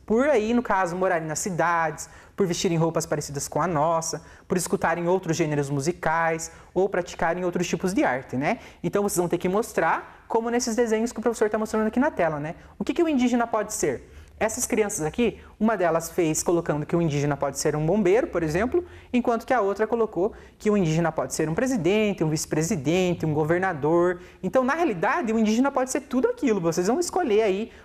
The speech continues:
o que vocês, é, quiserem representar. O indígena pode ser tudo aquilo que ele quiser, ou ele também pode ser, né, no caso, uma pessoa que vai viver lá na, na, na, nas aldeias, do, no modo mais tradicional,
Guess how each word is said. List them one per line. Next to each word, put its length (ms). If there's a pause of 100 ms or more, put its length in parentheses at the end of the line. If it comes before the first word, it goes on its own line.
o 40
que 120
vocês, 680 (180)
é, 220
quiserem 380
representar. 680
O 60
indígena 260
pode 160
ser 100
tudo 220
aquilo 260
que 60
ele 120
quiser, 500 (100)
ou 80
ele 100
também 240
pode 240
ser, 340 (240)
né, 160
no 120
caso, 440
uma 240
pessoa 460 (160)
que 100
vai 140
viver 260
lá 140
na, 100
na, 200
na, 280
nas 140
aldeias, 720 (240)
do, 160
no 220
modo 240
mais 180
tradicional, 920